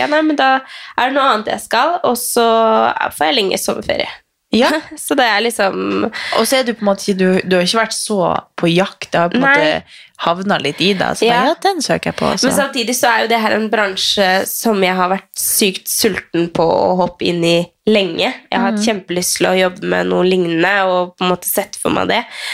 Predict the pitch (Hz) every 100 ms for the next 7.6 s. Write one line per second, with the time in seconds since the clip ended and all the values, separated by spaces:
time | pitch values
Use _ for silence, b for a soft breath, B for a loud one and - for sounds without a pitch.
0 | B B 185 196 190 185 185 - 185 180
1 | 185 170 180 220 233 214 - - - -
2 | - - 233 254 294 - _ _ _ 208
3 | 196 190 180 202 277 220 220 - 247 277
4 | 277 269 247 226 214 214 220 220 226 226
5 | 226 214 208 247 247 254 269 247 214 196
6 | 202 208 180 185 190 185 B B 185 -
7 | 233 226 226 208 202